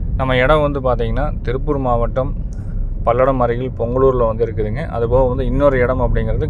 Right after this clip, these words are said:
கரூர் பக்கத்துல பரமத்தியில் இருக்குதுங்க. ரெண்டு இடத்துலையுமே இருக்குதுங்க. நீங்க ஃபோன் பண்ணி கேட்டுட்டு வரவங்க, எந்த வீடியோல எந்த மாடு, எந்த கண்ணு பார்க்குறீங்கன்னு கேட்டுட்டு, எங்க இருக்குன்னு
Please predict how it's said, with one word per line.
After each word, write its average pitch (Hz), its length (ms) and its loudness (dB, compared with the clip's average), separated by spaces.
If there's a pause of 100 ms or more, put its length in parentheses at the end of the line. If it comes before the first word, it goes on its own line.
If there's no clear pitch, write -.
கரூர் 135 340 2
பக்கத்துல 120 380 -2
பரமத்தியில் 113 440 -2
இருக்குதுங்க. 101 380 -4 (840)
ரெண்டு 143 220 2
இடத்துலையுமே 143 460 2 (960)
இருக்குதுங்க. 120 400 0 (180)
நீங்க 123 200 -2 (120)
ஃபோன் 135 260 -2
பண்ணி 139 160 -4 (120)
கேட்டுட்டு 123 320 0
வரவங்க, 110 320 0 (360)
எந்த 131 280 2
வீடியோல 127 420 0
எந்த 127 200 0
மாடு, 123 240 2
எந்த 117 160 0
கண்ணு 123 160 0 (100)
பார்க்குறீங்கன்னு 113 440 0 (100)
கேட்டுட்டு, 117 300 2 (140)
எங்க 131 160 -2
இருக்குன்னு 123 260 0